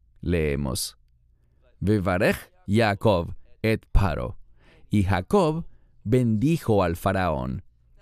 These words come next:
¿Qué vemos aquí? No solo vemos una respuesta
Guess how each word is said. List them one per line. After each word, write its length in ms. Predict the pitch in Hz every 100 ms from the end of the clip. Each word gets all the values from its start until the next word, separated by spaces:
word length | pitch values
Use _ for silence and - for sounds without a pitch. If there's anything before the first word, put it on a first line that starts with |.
| _ -
¿Qué 160 | 262
vemos 380 | 214 147 101 104
aquí? 340 | 92 85 69 - _ _ _ _ _ _ - -
No 240 | 131 185 240
solo 340 | 214 175 147
vemos 360 | 117 107 107 123
una 240 | 110 98
respuesta 840 | 95 98 - 101 90 85 - 143